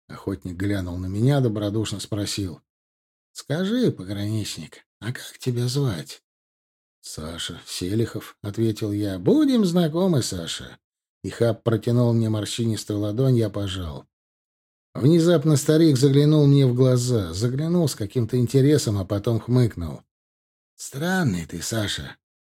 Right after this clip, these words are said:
Вроде молодой, а взгляд как у бывалого, будто аксакал смотришь, будто что-то знаешь, что другим неведомо».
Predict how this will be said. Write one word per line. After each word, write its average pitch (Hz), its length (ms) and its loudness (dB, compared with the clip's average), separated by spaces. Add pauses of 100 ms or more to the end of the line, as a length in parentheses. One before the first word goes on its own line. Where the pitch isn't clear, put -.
(280)
Вроде 262 380 2
молодой, 196 680 2
а 92 40 -6
взгляд 123 480 -4
как 113 260 -10
у 165 60 -2
бывалого, 156 800 -2 (140)
будто 139 500 -4
аксакал 131 680 -2
смотришь, 107 720 -6 (340)
будто 98 380 -6
что-то 104 380 -6
знаешь, 104 420 -4
что 120 180 -2
другим 120 460 4
неведомо». 101 720 0